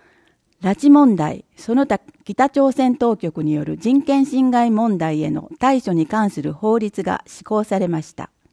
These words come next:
国及び地方公共団体の責務などが定められるとともに、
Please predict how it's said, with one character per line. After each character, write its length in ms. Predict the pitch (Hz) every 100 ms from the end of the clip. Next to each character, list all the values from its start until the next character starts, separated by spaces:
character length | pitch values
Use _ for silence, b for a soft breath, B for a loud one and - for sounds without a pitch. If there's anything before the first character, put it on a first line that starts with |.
| _ _ _ _ _ _ _ _ _ _ _ _ _
国 420 | - 202 269 - _ _
及 280 | 269 285 240
び 140 | 185
地 160 | - 196
方 240 | 226 285
公 240 | 285 220 214
共 220 | 226 226
団 200 | 208 202
体 240 | - 165
の 220 | 156 - -
責 280 | - 277 285
務 120 | 226
な 140 | 185
ど 100 | 165
が 140 | 156 156
定 280 | 180 214
め 140 | 254 254
ら 140 | 233
れ 100 | 226
る 80 | 196
と 160 | - 151
と 100 | 151
も 140 | 151
に、 180 | 147